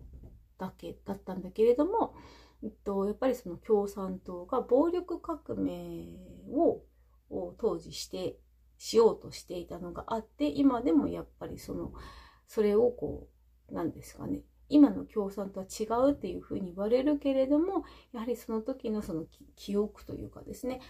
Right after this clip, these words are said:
なかなか相入れないものがあるんだよ、みたいなことを教えてくださって、「あ、なるほど。そういう、そうなんですね」って言ってですね、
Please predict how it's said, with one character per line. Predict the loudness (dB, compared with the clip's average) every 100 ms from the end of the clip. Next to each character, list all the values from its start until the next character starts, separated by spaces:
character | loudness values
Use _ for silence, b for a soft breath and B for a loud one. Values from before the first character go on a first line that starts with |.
| B _
な | -12
か | -6 -4
な | -4
か | -6 -6
相 | -2 -2
入 | -2 -2
れ | 0
な | 0
い |
も | 0 0
の | -2
が | -4 -4
あ | -4
る | -2
ん | -4 -2
だ | 4
よ、 | 4 4
み | 2
た | -4
い |
な | -10
こ | -10
と | -8 -6
を | -6
教 | -6
え | -6 -6
て |
く | -8
だ | -8
さ | -8
っ |
て、 | -8
「あ、 | -6
な | -6 -6
る | -8
ほ | -12 -10
ど。 | -10 -12 B B B -18
そ | -8 -6
う | -2
い | -2 -2
う、 | -4 B B _
そ | -4 -2
う |
な | 0 -2
ん |
で | -6
す | -6 -4
ね」 | -4 -2 -2 -4
っ |
て | -4 -6
言 | -4 -6
っ |
て | -8 -12 -10
で | -10 -10
す | 4
ね、 | 6 6